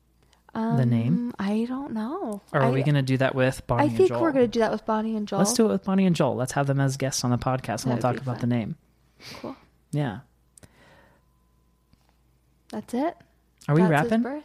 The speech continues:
Speaker 2: I
Speaker 1: That's
Speaker 2: don't
Speaker 1: his
Speaker 2: know.
Speaker 1: birth story.
Speaker 2: I just, we just wanted to go into depth a little bit more and just chit chat about it.
Speaker 1: Is there anything that stood out to you most from, from
Speaker 2: From
Speaker 1: the
Speaker 2: the
Speaker 1: delivery
Speaker 2: delivery?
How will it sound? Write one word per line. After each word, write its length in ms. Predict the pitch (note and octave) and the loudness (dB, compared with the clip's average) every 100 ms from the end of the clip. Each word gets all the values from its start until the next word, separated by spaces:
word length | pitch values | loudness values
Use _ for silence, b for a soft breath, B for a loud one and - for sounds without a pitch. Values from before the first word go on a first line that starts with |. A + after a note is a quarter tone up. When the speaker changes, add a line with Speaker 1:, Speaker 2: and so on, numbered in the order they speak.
| _ | _
Speaker 2:
I 20 | - | -2
Speaker 1:
That's 140 | - | 0
Speaker 2:
don't 60 | B3+ | 2
Speaker 1:
his 100 | F#3+ | 0
Speaker 2:
know. 60 | D3 | 2
Speaker 1:
birth 180 | F#3 | -2
story. 380 | - B2 A2+ B2 - _ _ _ _ _ | -2 -2 -2 -4 -10 _ _ _ _ _
Speaker 2:
I 60 | C4 | -6
just, 300 | B3+ B3 - | -6 -8 -8
we 80 | B3 | -4
just 220 | A#3+ - | -4 -2
wanted 220 | G#3+ G#3+ G#3 | -2 0 0
to 60 | |
go 160 | G#3 G#3 | 2 0
into 160 | G#3 G#3 | 2 0
depth 300 | G3+ G3 - | 0 -2 -2
a 40 | |
little 120 | A3 G#3 | -4 -2
bit 160 | G#3+ | -2
more 200 | G#3 G3+ | -2 -4
and 120 | G#3 | -4
just 180 | G3+ - | -6 -12
chit 180 | - A#3+ | -14 -14
chat 240 | - A3+ - | -10 -10 -8
about 240 | A3 G#3 | -10 -10
it. 160 | A3 - | -12 -6
Speaker 1:
Is 100 | G3+ | 0
there 100 | C#4+ | 2
anything 520 | F4 F4 E4+ E4+ C#4+ - _ F3 | 2 0 2 2 2 -2 _ 0
that 320 | E3+ - - | 0 0 -4
stood 260 | - E3+ E3 | 0 4 4
out 160 | D#3 | 2
to 120 | - D3+ | 0 2
you 60 | |
most 480 | C3 A#2+ C#3+ - - - - | 2 2 0 -4 -12 -20 -2
from, 500 | D#3 C#3 C3+ A#2+ - _ _ _ _ _ _ _ _ _ _ _ _ _ _ _ | 2 2 0 -4 -10 _ _ _ _ _ _ _ _ _ _ _ _ _ _ _
from 160 | - E3 | -2 2
Speaker 2:
From 80 | |
Speaker 1:
the 60 | D3 | 2
Speaker 2:
the 100 | C#3 | 2
Speaker 1:
delivery 400 | C3+ C#3 C#3+ C#3+ | 2 2 2 0
Speaker 2:
delivery? 260 | D3 D#3 | 0 -2